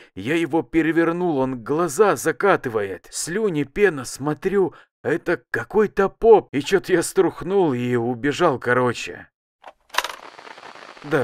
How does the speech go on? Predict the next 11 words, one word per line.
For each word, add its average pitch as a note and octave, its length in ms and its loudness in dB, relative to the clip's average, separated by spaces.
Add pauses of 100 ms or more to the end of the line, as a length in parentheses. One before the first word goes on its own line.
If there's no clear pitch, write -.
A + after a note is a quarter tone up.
(120)
а, B2 160 -6 (640)
двадцать D#3 400 0
пятое. A2 640 -2 (380)
Я A2 460 -2
отсиделся B2 640 -4
дома, A#2+ 400 -4
начальник D3+ 540 -4
свой F3+ 340 0
пацан, G2+ 640 -8
не A#2 120 -6
выгонит. G2+ 720 -6